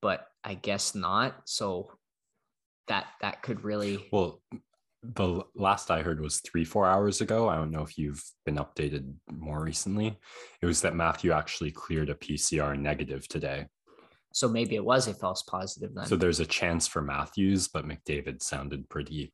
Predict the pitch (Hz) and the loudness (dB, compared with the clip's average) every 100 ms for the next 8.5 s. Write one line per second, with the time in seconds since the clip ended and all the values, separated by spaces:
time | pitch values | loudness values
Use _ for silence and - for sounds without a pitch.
0 | _ 78 - - 120 - - 80 - - | _ -6 -4 -2 -4 -2 -6 -8 -14 -14
1 | _ _ - 120 - - - - - - | _ _ -2 0 0 -2 -4 -6 -10 -14
2 | - - 131 104 117 120 120 107 101 127 | -14 0 2 4 2 2 2 2 4 4
3 | 123 117 113 110 110 107 104 107 - 101 | 4 2 -2 -4 -2 -2 -2 -4 0 2
4 | 117 104 98 - 101 113 170 165 101 - | 4 2 0 0 2 4 2 0 -2 -2
5 | 78 67 - _ _ _ - 107 107 107 | -8 -10 -12 _ _ _ -4 -2 2 0
6 | - - 104 104 104 - 104 98 - - | 0 0 -2 0 0 0 -2 -2 0 2
7 | 107 104 95 98 - 107 - 92 - 120 | 2 2 0 -2 -2 -2 -2 -4 0 0
8 | 113 - - - 95 | 0 -4 -14 -10 -10